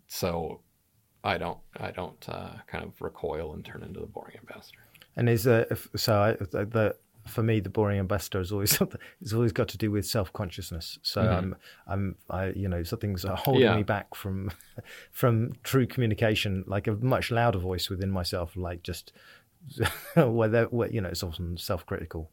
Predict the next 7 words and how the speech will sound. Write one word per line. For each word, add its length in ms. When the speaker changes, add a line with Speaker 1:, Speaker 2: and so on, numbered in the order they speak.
Speaker 2:
but 220
Speaker 1:
Mm-hmm. 240
Speaker 2:
that 240
kind 240
of, 280
um, 480
restraint 760